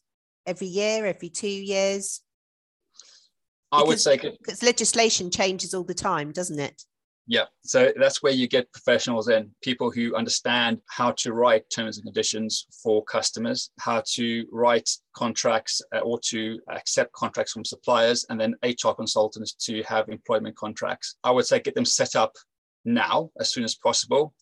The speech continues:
Speaker 2: and then review them every twelve months, so that should things change,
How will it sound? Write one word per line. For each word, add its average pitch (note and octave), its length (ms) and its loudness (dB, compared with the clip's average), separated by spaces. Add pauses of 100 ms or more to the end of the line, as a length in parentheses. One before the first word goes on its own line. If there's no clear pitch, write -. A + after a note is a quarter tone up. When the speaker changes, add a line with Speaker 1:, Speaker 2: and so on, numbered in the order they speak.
(300)
Speaker 2:
and A#2 120 0
then A#2+ 80 4
review A#2 300 0
them A2+ 140 0
every G#2+ 180 -2
twelve - 300 -2
months, - 400 -6 (180)
so A2+ 240 0
that A2 220 4 (360)
should - 300 0
things B2 240 0
change, - 580 -2